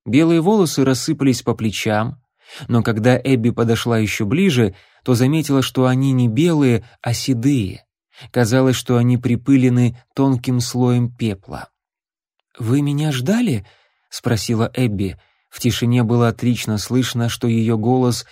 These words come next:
чуть подрагивал. "Мисс Лерой". Ки медленно поднял голову, и на стойку упала тяжёлая маслянистая капля. "Очень, очень ждал".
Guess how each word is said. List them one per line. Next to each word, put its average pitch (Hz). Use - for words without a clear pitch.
чуть -
подрагивал. 113
"Мисс 127
Лерой". 123
Ки 113
медленно 107
поднял 107
голову, 107
и 120
на 123
стойку 147
упала 139
тяжёлая 143
маслянистая 131
капля. 101
"Очень, -
очень 123
ждал". 92